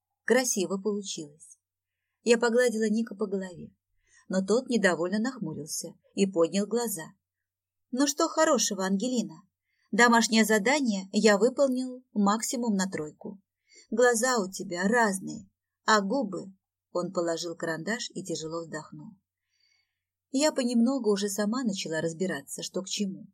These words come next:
и где погрешности в его работах, потому что слушала каждый урок вместе с ним. В эти дни занятия с учителем по рисованию стали для нас своего рода отдушиной.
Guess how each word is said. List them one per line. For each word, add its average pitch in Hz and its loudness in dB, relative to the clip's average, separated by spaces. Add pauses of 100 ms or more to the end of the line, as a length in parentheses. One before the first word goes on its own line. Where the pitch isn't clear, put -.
(100)
и 220 2
где 190 4
погрешности 190 -4
в 196 -6
его 185 -2
работах, - -8 (120)
потому 180 0
что 165 -6
слушала 185 -4
каждый 175 -4
урок 202 -6
вместе 165 -10
с - -12
ним. - -12 (720)
В 208 4
эти 240 6
дни 240 2
занятия 220 2
с 196 -6
учителем 208 -2
по 208 0
рисованию 202 -2
стали 196 0
для 190 -2
нас 208 -4
своего 180 0
рода 202 -2
отдушиной. 214 -6